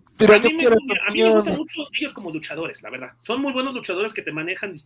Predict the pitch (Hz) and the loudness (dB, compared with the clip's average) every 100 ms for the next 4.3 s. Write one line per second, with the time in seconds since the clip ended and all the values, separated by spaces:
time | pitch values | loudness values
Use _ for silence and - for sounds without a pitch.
0 | - 147 147 147 151 156 151 151 233 220 | -12 -10 -8 -8 -8 -6 -8 -8 -8 -6
1 | 220 220 214 190 156 147 - 214 202 208 | -6 -6 -6 -8 -8 -10 -8 -8 -6 -4
2 | 208 214 208 214 214 - _ _ _ _ | -4 -8 -8 -6 -8 -12 _ _ _ _
3 | - 185 285 311 269 208 220 220 247 269 | -6 -2 -2 -2 -6 -6 -4 -4 -4 -6
4 | 370 - - | -6 -10 -16